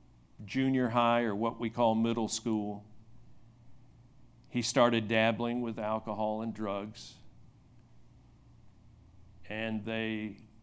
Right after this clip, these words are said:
got their claws in him, and he became addicted. And when he got to be forty years old, he never could shake it.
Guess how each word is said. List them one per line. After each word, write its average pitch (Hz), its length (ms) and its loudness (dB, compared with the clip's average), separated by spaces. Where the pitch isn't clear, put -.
got 113 220 -2
their 113 140 -4
claws 117 500 0
in 104 160 -6
him, 101 240 -10
and 101 100 -14
he 127 140 -2
became 127 320 -4
addicted. 117 580 -10
And 101 120 -12
when 117 140 -2
he 135 100 2
got 143 220 2
to 135 80 -4
be 131 100 0
forty 135 340 0
years 131 300 -2
old, 104 460 -4
he 113 120 -6
never 117 360 0
could 135 280 -4
shake - 380 -6
it. 92 240 -12